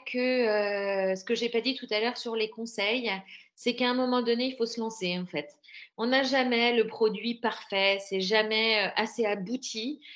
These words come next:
heu, et encore aujourd'hui, nous, on a un produit qui est perfectible, mais qui fonctionne bien, mais voilà.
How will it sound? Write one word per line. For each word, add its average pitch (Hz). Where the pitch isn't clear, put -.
heu, 180
et 196
encore 214
aujourd'hui, 202
nous, 233
on 208
a 170
un 170
produit 196
qui 208
est -
perfectible, 185
mais 185
qui -
fonctionne 185
bien, 202
mais 180
voilà. 180